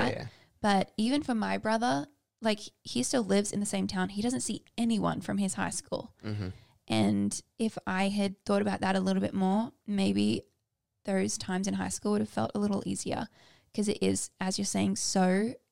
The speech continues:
Speaker 1: consuming to be like, "This is my life."
Speaker 2: And it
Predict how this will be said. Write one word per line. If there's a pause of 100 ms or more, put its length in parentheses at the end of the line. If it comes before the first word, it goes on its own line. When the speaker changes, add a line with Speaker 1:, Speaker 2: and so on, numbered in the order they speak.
(100)
Speaker 1:
consuming (600)
to
be
like,
"This
is
my
life."
Speaker 2:
And
it